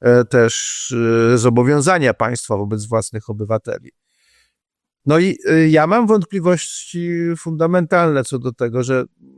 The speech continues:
e, czy, że Niemcy staną, i to w najbliższych latach, w tym bądź w naj-, w przyszłym roku,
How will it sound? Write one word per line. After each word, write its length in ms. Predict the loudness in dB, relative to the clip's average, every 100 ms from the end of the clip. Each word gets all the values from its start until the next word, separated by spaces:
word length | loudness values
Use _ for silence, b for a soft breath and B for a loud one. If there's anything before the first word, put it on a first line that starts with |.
| -16
e, 320 | -10 -6 -6 -8
czy, 560 | -8 -6 -2 0 -2 -4 _ _ _ -6
że 220 | 0 2
Niemcy 320 | 2 2 -2
staną, 680 | -4 -2 0 2 2 0 -4 -10
i 100 | -6
to 200 | 2 2 0
w 140 | -4 2
najbliższych 920 | 2 2 0 0 -2 -4 -6 -6 0
latach, 380 | 0 0 -8 -16
w 200 | _ _
tym 360 | 0 0 -2 -2
bądź 220 | -2 -2
w 60 |
naj-, 200 | -2 -2
w 40 | -4
przyszłym 440 | -8 -8 -4 -2
roku, 460 | 0 -2 -2 -6